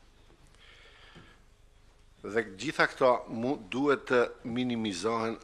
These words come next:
apo eliminohen. Këto nuk mund të eliminohen vetëm me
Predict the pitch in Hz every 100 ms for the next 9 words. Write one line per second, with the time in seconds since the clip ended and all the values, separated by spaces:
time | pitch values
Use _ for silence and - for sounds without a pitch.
0 | 110 107 113 - 113 101 98 98 107 98
1 | 82 71 - 120 107 110 131 - 123 120
2 | - 107 101 101 110 110 95 87 117 -
3 | 104 101